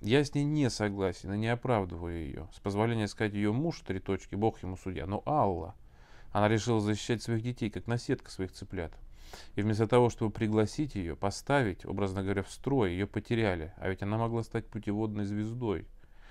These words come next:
Надо дорожить тем, что имеем. Кроме Александра Маршала, Николая Баскова, кроме Ларисы Долиной и Григория Лепса, фактически нет ни одного артиста серьезного, а, поколения,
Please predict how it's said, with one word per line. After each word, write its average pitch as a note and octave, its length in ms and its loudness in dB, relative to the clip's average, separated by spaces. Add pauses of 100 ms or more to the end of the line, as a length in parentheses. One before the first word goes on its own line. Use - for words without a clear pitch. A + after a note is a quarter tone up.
(480)
Надо G#2 180 4
дорожить A#2+ 460 8
тем, G#2 160 2
что G#2 260 2
имеем. F#2+ 360 0
Кроме G#2 300 2
Александра G#2 420 2
Маршала, G#2+ 420 2
Николая F#2+ 380 0
Баскова, F#2+ 440 0
кроме F2 260 -4
Ларисы F2+ 380 -4
Долиной G2 520 2
и - 20 -4
Григория F#2+ 380 0
Лепса, G#2 340 -2
фактически G#2 460 -4
нет A#2 260 -4
ни C3 140 0
одного A#2+ 400 0
артиста G#2 420 -4
серьезного, F#2+ 680 -2 (580)
а, F#2 180 0
поколения, A2+ 840 4